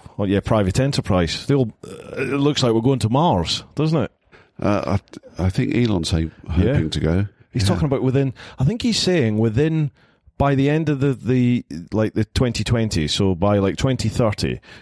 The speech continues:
Speaker 1: he's saying he thinks he will have people on Mars. But as in not Joe Bloggs, but as in a team of, a small team of qualified people
Speaker 2: Yeah.
Speaker 1: on Mars setting up some sort of habitation there. That's mind-blowing.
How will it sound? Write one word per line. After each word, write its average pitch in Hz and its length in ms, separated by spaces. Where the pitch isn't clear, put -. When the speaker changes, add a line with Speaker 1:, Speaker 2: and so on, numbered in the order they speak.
Speaker 1:
he's 101 240
saying 90 320
he 87 80
thinks 85 320
he 95 120
will 87 140
have 87 320
people 87 420
on 90 200
Mars. 80 400
But 92 160
as 110 160
in 107 140
not 139 300
Joe 104 180
Bloggs, 87 480
but - 120
as 92 160
in 92 80
a 80 100
team 95 480
of, 85 380
a - 60
small 104 260
team 98 260
of 87 60
qualified 87 520
people 76 380
Speaker 2:
Yeah. 76 200
Speaker 1:
on 107 200
Mars 85 640
setting 85 360
up 82 200
some 87 220
sort 85 240
of 80 200
habitation 90 680
there. 69 200
That's - 260
mind-blowing. 95 640